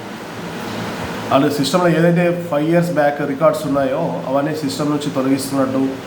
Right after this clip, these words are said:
ఆయా సంస్థలు, కంపెనీలు పా-, ఎంప్లాయీకి సంబంధించిన, ఆ, ఫైవ్ ఇయర్స్ కన్నా ఓల్డ్ డేటాను డౌన్లోడ్ చేసి పెట్టుకోవాలని,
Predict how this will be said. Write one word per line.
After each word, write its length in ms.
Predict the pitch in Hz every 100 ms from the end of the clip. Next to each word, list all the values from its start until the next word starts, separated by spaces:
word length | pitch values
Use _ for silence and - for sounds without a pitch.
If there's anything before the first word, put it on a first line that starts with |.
| - - - - 123
ఆయా 200 | 147 156
సంస్థలు, 480 | 156 156 170 175 175
కంపెనీలు 520 | 160 139 165 156 156
పా-, 480 | 147 143 151 131 120
ఎంప్లాయీకి 400 | 123 151 156 156
సంబంధించిన, 560 | 147 143 147 139 143 139 127 113 - - - - - - -
ఆ, 220 | 117 127 - 135
ఫైవ్ 140 | 143
ఇయర్స్ 240 | 160 160
కన్నా 200 | 160 156
ఓల్డ్ 520 | 147 135 156 156 151 -
డేటాను 720 | - - 139 135 143 139 131
డౌన్లోడ్ 340 | 123 143 147
చేసి 120 | 143
పెట్టుకోవాలని, 720 | 139 127 - 143 131 131 127